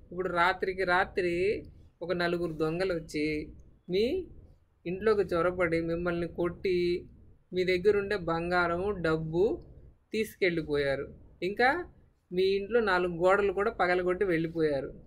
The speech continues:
దీనివల్ల నిజంగా మీకేమో నష్టంగా, నష్టం కలుగుతుందా? కొంత నష్టమైతే కలిగింది,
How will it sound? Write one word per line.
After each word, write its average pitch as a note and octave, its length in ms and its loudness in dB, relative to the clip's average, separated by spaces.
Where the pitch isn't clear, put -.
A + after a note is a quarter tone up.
దీనివల్ల A3+ 440 2
నిజంగా A3 460 2
మీకేమో G3 380 0
నష్టంగా, F#3+ 600 -2
నష్టం E3+ 380 -4
కలుగుతుందా? E3+ 720 -2
కొంత A3+ 200 0
నష్టమైతే B3+ 600 2
కలిగింది, F#3+ 720 -2